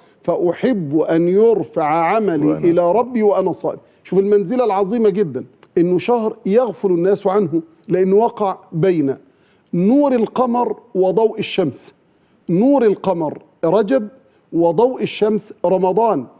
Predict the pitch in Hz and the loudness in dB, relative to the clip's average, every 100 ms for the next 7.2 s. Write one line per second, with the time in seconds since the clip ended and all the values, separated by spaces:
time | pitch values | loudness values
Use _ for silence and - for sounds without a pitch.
0 | _ _ _ - 170 240 175 196 220 254 | _ _ _ -2 2 2 2 0 0 -2
1 | - - 190 185 - 196 196 196 190 185 | -4 -8 -2 0 0 0 2 2 0 0
2 | 160 151 120 - _ _ - - 220 190 | -2 -2 -4 -12 _ _ -20 -6 0 0
3 | 175 190 220 285 247 214 185 170 220 - | 2 0 2 2 0 -2 -2 0 -2 -2
4 | 196 160 165 151 190 - _ 175 147 131 | -2 -2 0 2 0 -2 _ -2 -2 0
5 | 226 247 226 - - 233 202 208 202 151 | 2 2 2 -2 -4 -2 0 2 2 2
6 | 175 208 208 190 - 156 - 160 180 151 | 0 0 0 0 -2 -8 -4 -4 0 -2
7 | - | -2